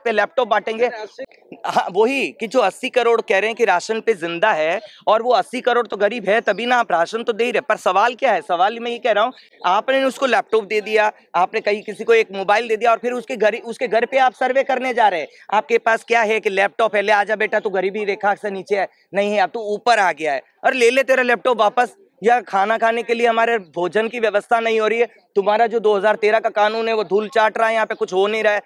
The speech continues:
और तुम अभी तो और हमारे राशन कार्ड तुम हमसे और छीन रहे हो। ये ऐसी स्थिति पैदा कर देंगे कि इस देश में हम लोगों को अभी जो तिल तिल कर मार रहे हैं, ये पूरा जान से मारने पे तुले हुए हैं। हमको सब लोगों को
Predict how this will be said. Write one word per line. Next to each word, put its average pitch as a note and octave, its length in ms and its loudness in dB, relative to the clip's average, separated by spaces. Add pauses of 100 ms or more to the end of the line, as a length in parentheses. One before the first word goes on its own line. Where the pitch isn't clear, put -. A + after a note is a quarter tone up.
(220)
और A3 80 0
तुम B3 180 -8
अभी F3+ 280 -4
तो B3+ 100 0
और A#3 220 4
हमारे B3 280 2
राशन G#3+ 320 0
कार्ड A#3+ 200 0
तुम A#3 180 -4
हमसे A#3 240 -2
और A3 260 2
छीन G3+ 240 -8
रहे D#3+ 140 -4
हो। - 360 -14
ये B3 160 2
ऐसी A3+ 320 -2
स्थिति A#3 280 -4
पैदा F#3 300 2
कर F#3 180 -2
देंगे G3 240 -8
कि G#3+ 100 -4
इस G3+ 80 -2
देश G3 400 0
में A3 200 -4 (240)
हम F#3 100 -4
लोगों G#3+ 200 0
को A3+ 180 2
अभी F#3+ 280 0
जो A3 120 0
तिल F#3+ 360 -4
तिल A#3 200 -2
कर G#3+ 180 -2
मार G3+ 200 0
रहे A#3 80 2
हैं, A3+ 40 2
ये A3+ 60 0
पूरा G#3+ 220 -2
जान F3+ 260 0
से G#3+ 140 -2
मारने F#3 340 0
पे F#3+ 120 -10
तुले F3+ 260 -4
हुए F#3+ 160 -2
हैं। A3+ 120 -2 (300)
हमको F#3 320 -4
सब A#3+ 260 0
लोगों A3 240 2
को A3+ 300 0